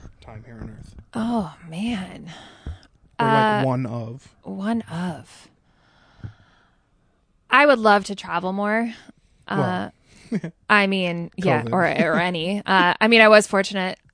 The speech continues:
Speaker 2: enough to travel last summer and take a six-week road trip across the country. Um, and that opened my eyes to sort of how much there is in this world to explore.
Speaker 1: Yeah.
Speaker 2: Like, I, you know, used to just,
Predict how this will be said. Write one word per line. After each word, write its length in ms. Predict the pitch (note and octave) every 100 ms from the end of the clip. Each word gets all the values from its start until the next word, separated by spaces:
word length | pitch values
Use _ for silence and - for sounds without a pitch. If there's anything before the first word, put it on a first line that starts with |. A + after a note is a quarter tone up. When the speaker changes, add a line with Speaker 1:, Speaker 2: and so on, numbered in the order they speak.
| -
Speaker 2:
enough 320 | G3 F3+ F3 -
to 100 | F#3
travel 300 | F3+ F3 E3+
last 260 | D#3+ D#3
summer 200 | F3+ E3
and 300 | E3+ E3 E3+
take 200 | - E3+
a 60 | E3
six-week 480 | F3 - F3 E3+ -
road 200 | E3+ D#3+
trip 180 | E3 D#3
across 280 | D3+ D#3 D#3
the 80 | -
country. 520 | D3+ D3+ D#3+ G3 G#3 -
Um, 480 | F3+ F3+ F3 E3 - - - - -
and 120 | G#3
that 120 | G#3+
opened 240 | A3+ A3+ G#3+
my 240 | F#3 E3+
eyes 100 | F#3+ -
to 60 | F#3
sort 180 | F3
of 80 | E3+
how 240 | - F3+ F3
much 600 | E3+ - - - - - _ _ _ _ _ -
there 300 | G3 G3 F3+
is 240 | F3+ F3+
in 100 | F#3+
this 180 | F3+ -
world 240 | F3 E3+
to 120 | - F3
explore. 640 | - - F#3+ F3 F#3+ A#3+ C3
Speaker 1:
Yeah. 160 | C#3+
Speaker 2:
Like, 120 | G3+ -
I, 440 | F3+ F3 F3 E3+ -
you 80 | G3+
know, 80 |
used 300 | E3 E3 -
to 100 | E3+ E3
just, 240 | C#3+